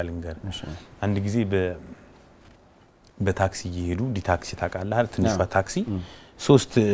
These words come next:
Speaker 1: ከኋላ ልጆች ናቸውና ሁሌ አነሳዋለሁ ይሄን
Speaker 2: እም።
Speaker 1: እንትና እየሄዱ የኋለኛው የዩኒቨርሲቲ ተማሪ ነው። እና በጣም ዩኒቨርሲቲ ቸኩሎ "አሳልፈኝ፣ አሳልፈኝ" ሲል፣ "እሺ፣ ቀስ በል፣ የት ትሄዳለህ?" ምናምን ሲለው፣ መሀል ያለው፣ እዚህ ዳር ያለው ይከፍትና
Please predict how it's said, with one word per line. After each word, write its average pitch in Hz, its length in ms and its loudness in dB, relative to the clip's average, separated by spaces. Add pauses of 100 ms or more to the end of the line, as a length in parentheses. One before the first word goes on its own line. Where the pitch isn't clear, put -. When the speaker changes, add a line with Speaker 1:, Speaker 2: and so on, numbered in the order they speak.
(200)
Speaker 1:
ከኋላ 98 420 4
ልጆች 90 320 -2
ናቸውና 101 400 0
ሁሌ 147 240 8
አነሳዋለሁ 95 540 -2
ይሄን 90 220 -4
Speaker 2:
እም። 87 120 -6
Speaker 1:
እንትና 101 340 0 (580)
እየሄዱ 131 420 8 (500)
የኋለኛው 117 680 4 (360)
የዩኒቨርሲቲ 104 580 2
ተማሪ 85 380 -4
ነው። 76 140 -16 (1080)
እና 117 200 4
በጣም 110 340 -2
ዩኒቨርሲቲ 98 460 0
ቸኩሎ - 360 0 (320)
"አሳልፈኝ፣ 110 580 2 (180)
አሳልፈኝ" 107 520 -4
ሲል፣ - 160 -8
"እሺ፣ 160 140 -2 (100)
ቀስ - 200 -14
በል፣ 127 160 -2
የት 123 160 2
ትሄዳለህ?" 113 480 -2
ምናምን 135 280 2
ሲለው፣ 127 260 2 (360)
መሀል 135 320 8
ያለው፣ 120 320 6 (380)
እዚህ 110 180 -4
ዳር 110 220 2
ያለው 107 320 0
ይከፍትና 123 560 -2